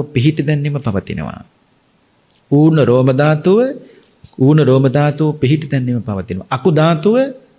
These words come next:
භාගතුන් වහන්සේගේ ඒ තැන්නෙම පව-, ඒ කියන්නේ සියලුම ධාතුන් වහන්සේලා එක තැනකට එකතු වුණාට පස්සේ නිර්මිත බුදුරුවක් අනාගතේ බුද්ධ ගයාවෙන් දකින්න පුළුවන්. එදාට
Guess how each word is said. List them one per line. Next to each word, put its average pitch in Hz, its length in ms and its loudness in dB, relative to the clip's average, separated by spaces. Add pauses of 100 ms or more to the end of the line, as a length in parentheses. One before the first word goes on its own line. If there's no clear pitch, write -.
භාගතුන් 135 420 -2
වහන්සේගේ 170 520 -2 (460)
ඒ 151 180 2
තැන්නෙම 147 340 -2
පව-, 120 200 -4
ඒ - 100 -6
කියන්නේ 143 260 0
සියලුම 214 320 2
ධාතුන් 180 400 2
වහන්සේලා 190 360 2
එක 185 80 0
තැනකට 175 320 -2
එකතු 185 120 0
වුණාට 123 280 0
පස්සේ 127 380 0 (520)
නිර්මිත 151 500 2
බුදුරුවක් 127 520 2 (880)
අනාගතේ 117 680 -2 (1000)
බුද්ධ 120 300 0
ගයාවෙන් 117 420 0
දකින්න 101 320 -6
පුළුවන්. 73 380 -10 (1040)
එදාට 120 420 -2